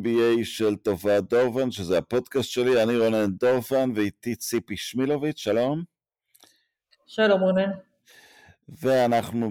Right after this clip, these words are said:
Speaker 1: בפודקאסט, אה, בימי הפגרה, בגלל האירוע המאוד עצוב, אה, מותו בגיל שמונים ושמונה, אחרי חיים, אה,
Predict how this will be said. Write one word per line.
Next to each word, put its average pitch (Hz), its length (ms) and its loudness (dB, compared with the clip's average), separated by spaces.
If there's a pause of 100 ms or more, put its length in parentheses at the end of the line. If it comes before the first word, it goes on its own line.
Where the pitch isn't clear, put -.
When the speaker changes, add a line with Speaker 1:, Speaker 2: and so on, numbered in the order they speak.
Speaker 1:
בפודקאסט, 92 1080 0
אה, 85 220 2
בימי 85 300 0
הפגרה, 107 540 0
בגלל 87 400 2
האירוע 80 380 2
המאוד 78 400 -2
עצוב, 98 600 -2
אה, 85 240 4
מותו 101 480 0
בגיל 107 320 -4
שמונים 90 540 -4
ושמונה, 87 920 -2
אחרי 76 300 -10
חיים, 76 840 -6
אה, 60 360 -14